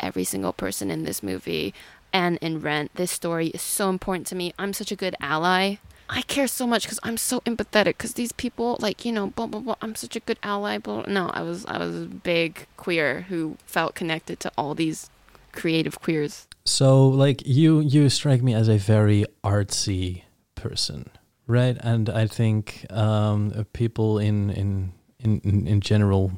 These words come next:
Speaker 2: if, if they see, like, your press pictures, they would not disagree with me. Like, is that also how you feel yourself? Like, I, I, what, I feel like we should,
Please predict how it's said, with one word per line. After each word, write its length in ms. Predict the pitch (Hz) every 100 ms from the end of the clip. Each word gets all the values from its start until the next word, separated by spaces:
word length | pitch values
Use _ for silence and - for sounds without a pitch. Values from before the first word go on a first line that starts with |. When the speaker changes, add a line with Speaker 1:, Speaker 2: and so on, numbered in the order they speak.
| - _
Speaker 2:
if, 280 | 110 101 -
if 140 | 101
they 100 | -
see, 160 | 98 104
like, 160 | 98 95
your 100 | 98
press 240 | - 98
pictures, 420 | - - 101 95
they 120 | 98
would 200 | 95 92 - _ - -
not 300 | 104 98 101
disagree 480 | 95 - - - 71
with 180 | -
me. 100 | 85
Like, 180 | 73 101
is 160 | 101 104
that 120 | 113
also 420 | 82 98 - 107
how 140 | 90 95
you 160 | 95
feel 220 | 95 101
yourself? 600 | 95 95 - 92 95 98
Like, 260 | 95 92 -
I, 380 | 95 90 92 101 _ _ _ _ _
I, 120 | 110 113 _ _ 170 127 - 123
what, 160 | 107 113 - - _ _ -
I 80 | 120
feel 220 | - 156
like 220 | 165 139
we 80 | 151
should, 380 | - 135 123